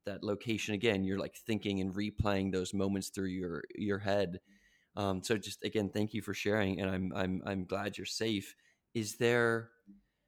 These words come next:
was there, I guess, thinking about that moment where you were like, like, did you know when you were in the heat of the, like,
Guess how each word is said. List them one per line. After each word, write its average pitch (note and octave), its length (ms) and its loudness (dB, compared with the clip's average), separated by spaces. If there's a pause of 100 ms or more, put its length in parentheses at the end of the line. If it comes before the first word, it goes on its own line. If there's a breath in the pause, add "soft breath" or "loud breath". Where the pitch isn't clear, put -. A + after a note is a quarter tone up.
(160)
was B2+ 160 -4
there, F3 460 -4 (260 loud breath)
I D3+ 40 -10
guess, - 340 -8 (760)
thinking A#3 300 -4
about E3+ 280 -2
that B2+ 140 2
moment A2+ 480 0
where G#2 180 4
you A2 200 0
were A2+ 120 2
like, F#2+ 280 0 (280)
like, B2 120 -6
did D#3 220 -6
you C4+ 100 -4
know B2+ 300 2
when D3 160 -4
you B2 120 0
were A2 80 0
in A#2 240 0
the A#2 80 -2
heat - 360 -8
of G#2 160 -6
the, G2+ 460 4
like, F2 220 -4